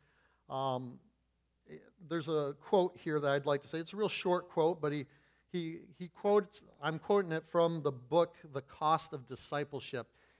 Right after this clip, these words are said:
If you ever have an opportunity to pick up a, uh, a, a Bible book, or, uh, this would be one to, to pick up, The Cost of Discipleship by Dietrich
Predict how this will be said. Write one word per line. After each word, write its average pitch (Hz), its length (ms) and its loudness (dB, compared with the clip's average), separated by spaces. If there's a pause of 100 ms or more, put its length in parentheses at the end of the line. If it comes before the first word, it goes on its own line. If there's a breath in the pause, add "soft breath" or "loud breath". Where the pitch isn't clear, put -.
If - 100 -20
you 269 100 -6
ever 208 220 4
have 180 160 4
an 156 80 -2
opportunity 156 480 -4
to 135 80 -6
pick - 300 -8
up 147 280 -4
a, 127 400 -6 (120)
uh, 123 240 -12 (320)
a, - 680 -20
a 120 40 -14 (500)
Bible 151 500 2
book, 143 440 -2
or, 117 160 -6 (600 soft breath)
uh, 131 240 -8 (220)
this 202 200 0
would 160 140 -6
be 147 140 -4
one 135 240 -6
to, 117 120 -8 (420)
to - 80 -10
pick - 280 -14
up, 113 180 -10
The 123 80 -14
Cost - 420 -2
of 143 120 -6
Discipleship 131 640 -10
by 123 160 -8 (180)
Dietrich 143 320 -14